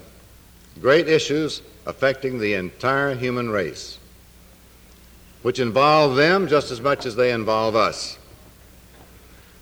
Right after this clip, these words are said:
where we and they have a common interest simply because we both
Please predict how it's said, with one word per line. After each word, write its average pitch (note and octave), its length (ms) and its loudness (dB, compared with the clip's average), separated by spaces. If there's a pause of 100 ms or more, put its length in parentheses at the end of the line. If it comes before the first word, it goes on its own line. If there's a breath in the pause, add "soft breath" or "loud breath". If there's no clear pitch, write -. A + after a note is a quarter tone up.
where C3 240 6
we F#3 360 8
and B2+ 280 -2
they D3 360 6
have C#3 580 2 (1500)
a G#2 160 2
common F3+ 500 0
interest D3+ 440 -2 (760)
simply F3+ 320 2
because C3+ 680 4
we B2 300 0 (220)
both C#3+ 340 4